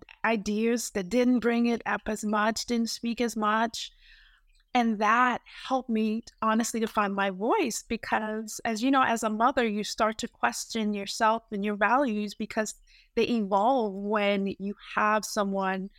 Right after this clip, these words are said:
to protect, <laughs> uh, that you, you have this responsibility for. And so I started to question, what could I do? What am I doing? Right? And I started to raise my hand and ask the hard questions. And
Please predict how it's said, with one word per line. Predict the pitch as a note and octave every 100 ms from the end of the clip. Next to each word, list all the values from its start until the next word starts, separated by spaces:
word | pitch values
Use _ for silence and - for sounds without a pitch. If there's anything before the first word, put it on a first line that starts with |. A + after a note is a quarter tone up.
| - - -
to | A3+
protect, | A3 G3 - G#3+ B3 - - -
<laughs> | _
uh, | A#3+ B3 - B3+ -
that | G#3+ A3 G#3+
you, | A3+ A#3 -
you | G3+ G#3+
have | - G#3+ G#3+ G#3 - _ - - _ _ _
this | A3 -
responsibility | G#3+ - A#3+ A#3 G3 A3 B3 G3
for. | E3 - F3+ - E3+ - - - _
And | G#3 A3
so | G#3+ A3+ G#3
I |
started | G#3 B3 A#3 A#3+
to | -
question, | - A3+ - - G3+ F3+ F#3 _ -
what | G3+ A#3+
could | - G#3+
I | G#3+
do? | G3 F3+ - _
What | G3+ G3+ C#4
am | A3+
I | F3+ G#3+
doing? | F#3 F#3 E3 - - _ - -
Right? | F3 F3+ A3 -
And | G#3+
I | G3
started | G3 C#4 A#3+ B3+ -
to | A#3+
raise | B3+ C4
my | C4+ B3+
hand | C4 C4+ B3 - - - _
and | A3+
ask | A3+ C#4 -
the | G3
hard | F#3 -
questions. | - F3+ - E3+ - G3+ A3
And | A3+ G#3+